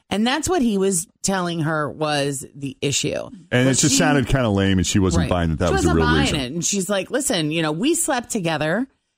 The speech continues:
Speaker 1: and you've already gone and outed that." Just, and she even said, "Man up. Man up and tell me what the real deal was." And so that's when he dropped this term that was new to me as well, but it rhymes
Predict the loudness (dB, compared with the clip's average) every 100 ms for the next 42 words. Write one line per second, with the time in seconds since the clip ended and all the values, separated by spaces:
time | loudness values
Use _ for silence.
0 | _ -4 0 0 0 -2 -2 -2 0 -2
1 | -2 -2 -2 _ -6 -2 -2 0 -2 -2
2 | -2 -2 -2 -4 -4 -2 -2 -2 -4 -4
3 | -4 -6 -6 -4 -2 -2 -2 -4 -4 -2
4 | -2 -2 -2 0 0 -2 -4 -8 _ _
5 | -4 -2 0 2 0 -2 -2 -4 -2 -2
6 | -2 -2 -2 -2 -4 0 0 -2 -2 -2
7 | 0 -2 -6 -10 -12 -14 _ _ -4 -2
8 | 0 -2 0 -2 -2 0 2 0 0 -2
9 | -2 -6 -6 -2 -2 -4 -2 0 0 0
10 | 0 -2 -6 _ -6 -4 -2 -2 -2 -2
11 | -2 -2 0 0 0 0 0 -2 -2 -2
12 | -2 -2 -2 -4 -4 -4 -2 0 0 0
13 | -2 -6